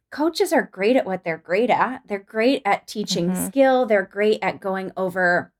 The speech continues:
Speaker 1: scenarios and putting X's and O's on the board in order to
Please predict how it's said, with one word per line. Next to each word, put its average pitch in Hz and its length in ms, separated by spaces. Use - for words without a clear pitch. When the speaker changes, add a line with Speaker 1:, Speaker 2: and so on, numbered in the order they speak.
Speaker 1:
scenarios 208 960
and 175 200
putting 170 300
X's 208 380
and 180 160
O's 190 300
on 185 160
the 165 100
board 185 420
in 170 160
order 180 320
to 180 480